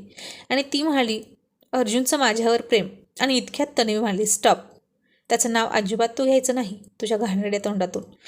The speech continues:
तू ना त्याला एजेस म्हण, कारण तो आता नाहीच अस्तित्वात. जो तुझ्यासमोर आहे तो माझा अर्जुन आहे."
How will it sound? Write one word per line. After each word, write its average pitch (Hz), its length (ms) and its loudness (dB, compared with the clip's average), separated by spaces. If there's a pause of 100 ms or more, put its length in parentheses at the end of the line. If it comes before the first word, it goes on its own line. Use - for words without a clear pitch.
(300)
तू 320 120 4
ना 330 120 2
त्याला 311 240 2
एजेस 233 500 4
म्हण, 214 140 0 (380)
कारण 208 220 -2
तो 214 100 -2
आता 220 240 -2
नाहीच 220 340 -2
अस्तित्वात. 196 420 -2 (580)
जो 233 120 2
तुझ्यासमोर 220 600 0
आहे 220 260 0 (120)
तो 214 60 -2
माझा 220 340 0
अर्जुन 202 280 -2
आहे." 196 180 -6